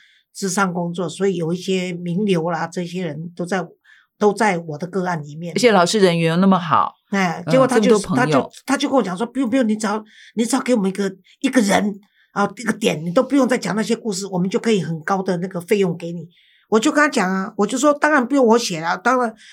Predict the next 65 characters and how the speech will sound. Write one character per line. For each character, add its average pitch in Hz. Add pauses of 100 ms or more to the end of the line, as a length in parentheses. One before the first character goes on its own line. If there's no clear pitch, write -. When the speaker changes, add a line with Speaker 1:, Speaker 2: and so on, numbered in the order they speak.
(120)
Speaker 1:
给 247
你 262
资 226
讯 240
就 220
够 214
了。” 180
他 226
们， 233
他 254
给 262
我 254
的 196
待， -
待 240
遇 247
是 220
非 262
常 233
好， 170
你 175
知 220
道 185
吗？ 170 (560)
那 247
然 233
后 240
他 226
说 233
他 247
们 202
自 196
然 185
会 220
有 185
人 165
去 -
跟 208
啊， 185
干 175
什 156
么？ 165 (260)
我 185
跟 240
他 233
说 220 (560)
：“可 220
以 233
的， 170 (300)
那 233
看 247
在 240
这 240
个 214
价 220
钱 175
的 175
份 190
上 185
啊， 170
真 214
的 196
是 170
可 185
以。 175